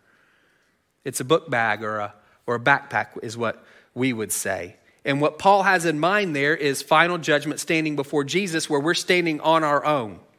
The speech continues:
And we have to give an account for our own lives. And we can't start looking around and saying, "Well, I did better than so." There's no so-and-so at that point. It's just you and me. It's just you and him. Or it's just me and him. We're not, we're not comparing at that point.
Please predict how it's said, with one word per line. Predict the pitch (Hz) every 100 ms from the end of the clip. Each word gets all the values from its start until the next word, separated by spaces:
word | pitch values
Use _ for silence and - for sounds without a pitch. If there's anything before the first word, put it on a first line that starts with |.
| _ _ _ _ _ _ _ _ -
And | 127 131
we | 147 156 160
have | 135 135 -
to | 143 127
give | - 131
an | 131
account | 127 - 123 -
for | 127
our | 120 120
own | 135 139
lives. | 160 156 120
And | 123
we | 123
can't | 160 156
start | 147 139
looking | 151 147
around | 139 165 147 123
and | 127
saying, | 139 135 131 - -
"Well, | 139
I | 139
did | 143 127
better | 143 139 131
than | 120
so." | - 151 139 -
There's | 135 131 143
no | 147 156
so-and-so | 175 160 123 - 110 101
at | 98
that | 101
point. | - 104 - _ _ _ _ _ _ _
It's | 120 -
just | 147 160
you | 151
and | 143
me. | 139 143 113 -
It's | 127 123
just | 156
you | 156 143
and |
him. | 131 120 95 - _ -
Or | 123
it's | 123
just | 139 143
me | 139
and | 113
him. | 110 - - _ _ _ _ _ _ _ _ -
We're | 127
not, | 139 - 143
we're | 139
not | 143 139
comparing | - 131 - 160 135 110 101
at | 104 107
that | 117 110 -
point. | 113 95